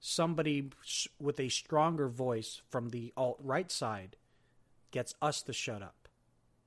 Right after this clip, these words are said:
And we can't say what we wanna say, and we become the bad guys. You know, it, it's one of those hypotheticals that I th-, I think about every, er-, every, uh, so often,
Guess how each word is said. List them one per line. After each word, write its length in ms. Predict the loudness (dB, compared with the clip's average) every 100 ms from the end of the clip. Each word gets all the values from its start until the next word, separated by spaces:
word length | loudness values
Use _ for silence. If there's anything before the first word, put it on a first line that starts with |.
| _ _ _ _ _ _ _ _ _ _ _ _ _ -10
And 140 | -4 0
we 120 | 0
can't 280 | 0 -4 -2
say 160 | -2
what 200 | -2 -4
we 140 | -2 -2
wanna 260 | -4 -6
say, 280 | -10 -12 -12 -6
and 180 | -4 2
we 160 | 2
become 420 | 2 -2 -4 -4 -4
the 80 | -6
bad 280 | -8 -10
guys. 480 | -12 -14 -16 -20 -20 _ _ _ _ _ _ _ _ _ _ _ -20 _ _ _ _ _ _ _
You 120 | -6
know, 160 | -2 0
it, 80 | 0 0
it's 200 | 0 0
one 160 | 2
of 60 | 4
those 140 | 2
hypotheticals 760 | 2 2 0 -2 0 -2 -4 -6
that 140 | -4
I 140 | -2 -4
th-, 160 | -8
I 200 | -6 -4
think 220 | -4 -6 -6
about 220 | -4 -2
every, 300 | -4 -6 -6
er-, 220 | -6 -6 -8
every, 280 | -6 -6
uh, 220 | -6 -8 -8
so 260 | -4 -4
often, 480 | -4 -6 -10 -12 -12